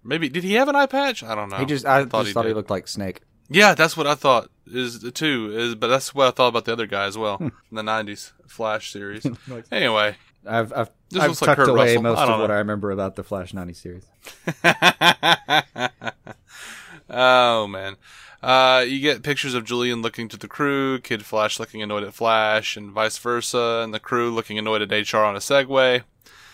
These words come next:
Speaker 1: Um, which, by the way, H R on a Segway just makes me
Speaker 2: It
Speaker 1: laugh.
Speaker 2: did, yeah.
Speaker 1: Just the picture.
Speaker 2: Yeah.
Speaker 1: Uh, actor David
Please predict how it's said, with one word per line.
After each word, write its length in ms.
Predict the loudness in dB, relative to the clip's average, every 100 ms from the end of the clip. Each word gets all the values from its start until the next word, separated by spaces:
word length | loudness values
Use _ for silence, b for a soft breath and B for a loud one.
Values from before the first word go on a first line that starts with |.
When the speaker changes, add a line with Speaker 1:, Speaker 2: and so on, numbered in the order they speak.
| B B B
Speaker 1:
Um, 460 | -4 -2 -2 -6 -14 _ -20 _ -8
which, 220 | -6 -4
by 140 | 0
the 60 | 2
way, 280 | 2 0 -4 _ _
H 220 | -6 -4
R 120 | 0 0
on 60 |
a 40 | -2
Segway 360 | -4 -4 -6
just 160 | -6 -10
makes 180 | -12 -4
me 80 | -4
Speaker 2:
It 40 |
Speaker 1:
laugh. 160 | 0 -2
Speaker 2:
did, 160 | -4 -2
yeah. 200 | -2 -2 -8 _
Speaker 1:
Just 240 | -14 -12
the 80 | -6
picture. 400 | -6 -6 -10 -10 -18 _ _ _ -20 -20 B B B B
Speaker 2:
Yeah. 60 | 2
Speaker 1:
Uh, 400 | 4 6 6 2
actor 340 | 2 2 2 -4
David 680 | 0 0 2 0 0 -4